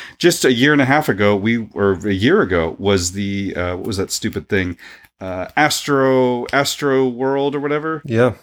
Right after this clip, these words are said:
Speaker 1: Yeah.
Speaker 2: Yeah.
Speaker 1: Nobody's allowed in or out.
Speaker 2: Travis Scott or what?
Speaker 1: Travis Scott.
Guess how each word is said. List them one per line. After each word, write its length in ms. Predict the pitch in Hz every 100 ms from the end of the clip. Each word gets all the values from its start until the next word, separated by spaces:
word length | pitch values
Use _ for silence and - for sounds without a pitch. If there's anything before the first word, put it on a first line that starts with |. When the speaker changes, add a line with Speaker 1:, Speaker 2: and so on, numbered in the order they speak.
| _ -
Speaker 1:
Yeah. 220 | 143 139
Speaker 2:
Yeah. 140 | 107 110
Speaker 1:
Nobody's 400 | 135 147 147 139
allowed 240 | 147 135
in 100 | 143
or 120 | 135
out. 40 | 160
Speaker 2:
Travis 320 | 107 104 104
Scott 380 | - 107 113 120
or 120 | 98
what? 120 | 92
Speaker 1:
Travis 380 | 95 143 147 139
Scott. 400 | - 190 170